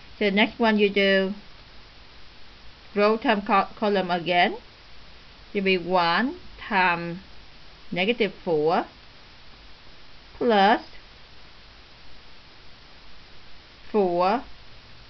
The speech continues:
times one. So let's move on to the next row. So you have row times column. So two times nine plus nine times negative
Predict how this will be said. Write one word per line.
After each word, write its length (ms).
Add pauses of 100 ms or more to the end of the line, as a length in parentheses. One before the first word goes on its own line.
(140)
times 240
one. 240 (3250)
So 60
let's 200
move 220
on 220
to 80
the 120
next 280
row. 240
So 100
you 200
have 320 (240)
row 240
times 260
column. 400
So 120
two 580 (920)
times 380
nine 480 (1080)
plus 440 (120)
nine 720 (760)
times 180
negative 400